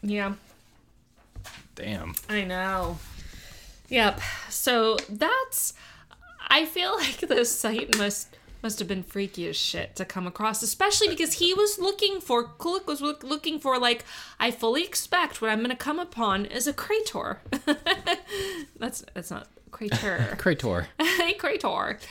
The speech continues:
Speaker 1: Um, um, maybe it had filled in with water and became a lake. That's possible too.
Speaker 2: Could have.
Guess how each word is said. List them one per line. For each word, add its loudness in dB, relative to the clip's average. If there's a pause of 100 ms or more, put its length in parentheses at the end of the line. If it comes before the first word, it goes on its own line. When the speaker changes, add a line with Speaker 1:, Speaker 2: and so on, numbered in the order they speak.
(260)
Speaker 1:
Um, 6 (840)
um, -4
maybe 8
it 6
had 0
filled 0
in 0
with -2
water 2
and -2
became -2
a -2
lake. -6
That's -2
possible 0
too. -2
Speaker 2:
Could 2
have. 0